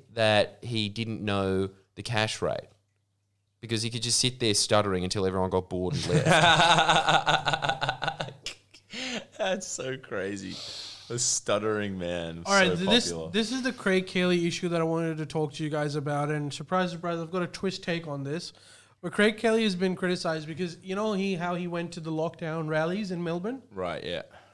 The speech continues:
Speaker 3: During the, sorry, lockdown rallies.
Speaker 2: Yeah.
Speaker 3: Uh, he apparently put that on the tax bill. So we paid.
Speaker 2: Yeah, all this shame,
Speaker 3: So the, the,
Speaker 2: aren't they?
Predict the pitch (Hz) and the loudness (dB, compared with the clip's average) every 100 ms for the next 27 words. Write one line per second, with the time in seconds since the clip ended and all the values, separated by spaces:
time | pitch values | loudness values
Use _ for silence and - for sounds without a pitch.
0 | _ - 165 151 165 165 160 156 151 143 | _ -18 -10 -6 -4 -2 -2 -4 -8 -10
1 | 160 147 147 165 160 156 156 156 170 190 | -6 -6 -6 -6 -6 -6 -4 -4 -4 -6
2 | - _ 92 82 - _ _ _ _ _ | -10 _ -10 -8 -10 _ _ _ _ _
3 | _ - 165 160 156 156 208 240 247 254 | _ -4 0 0 0 -2 -2 -2 -2 -2
4 | 254 240 214 180 - _ _ 208 202 196 | -2 -2 -2 -4 -10 _ _ -10 -4 -2
5 | 190 180 165 - 185 190 160 147 120 123 | 0 0 -2 -4 -4 -4 -6 -8 -10 -16
6 | _ _ _ _ _ _ _ _ _ _ | _ _ _ _ _ _ _ _ _ _
7 | _ - 170 165 214 240 208 196 165 208 | _ -10 -6 -2 0 0 0 2 0 -2
8 | 92 87 87 104 127 101 - - 185 196 | -4 -6 -4 -6 -6 -6 -6 -4 0 4
9 | 208 180 190 190 180 | 4 2 2 2 0